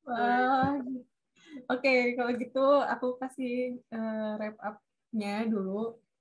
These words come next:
Hmm, kayaknya aku pengen, eh, kasih kayak pertanyaan penutup nih buat dari kita.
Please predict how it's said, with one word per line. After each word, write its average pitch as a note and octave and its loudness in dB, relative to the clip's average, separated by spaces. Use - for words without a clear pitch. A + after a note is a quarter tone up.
Hmm, B3 0
kayaknya A3+ 0
aku C4 0
pengen, B3+ 0
eh, G#3+ -2
kasih A#3 -6
kayak G#3+ -4
pertanyaan A3 0
penutup A3 -2
nih G3+ -4
buat G3 -2
dari F#3+ -4
kita. G3 -6